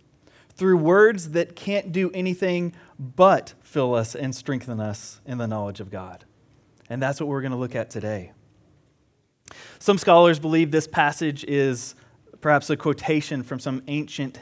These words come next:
hymn. Maybe some of your Bibles even have it formatted as poetry. That may be true. But whatever the case, we've moved now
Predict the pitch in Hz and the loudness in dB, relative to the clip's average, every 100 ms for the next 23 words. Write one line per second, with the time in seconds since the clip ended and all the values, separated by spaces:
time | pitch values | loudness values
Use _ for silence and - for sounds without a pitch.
0 | - 170 143 107 90 - _ _ _ _ | -10 -4 -2 -2 -8 -14 _ _ _ _
1 | _ _ _ 147 160 170 143 165 151 147 | _ _ _ -4 -2 -2 -2 -2 0 0
2 | 143 143 139 139 127 135 131 - 147 131 | 2 0 -2 -4 -6 -4 -6 -6 -4 -2
3 | 123 120 117 110 - 127 110 - 87 90 | -2 -4 -6 -8 -8 -8 -8 -12 -16 -18
4 | _ _ _ _ _ _ _ _ _ _ | _ _ _ _ _ _ _ _ _ _
5 | _ _ _ _ _ _ _ _ - 135 | _ _ _ _ _ _ _ _ -10 -6
6 | 151 170 147 - 139 87 - _ _ _ | -4 -4 -6 -6 -8 -10 -16 _ _ _
7 | _ _ _ _ _ - - - 147 139 | _ _ _ _ _ -20 -10 -4 0 2
8 | 123 143 214 202 139 - 90 - - - | 4 2 2 -4 -4 -8 -16 -16 -20 -20
9 | - _ _ _ _ _ _ - _ _ | -20 _ _ _ _ _ _ -20 _ _
10 | 139 180 196 170 175 208 185 170 165 160 | 0 2 2 2 2 2 0 0 2 2
11 | 151 | -2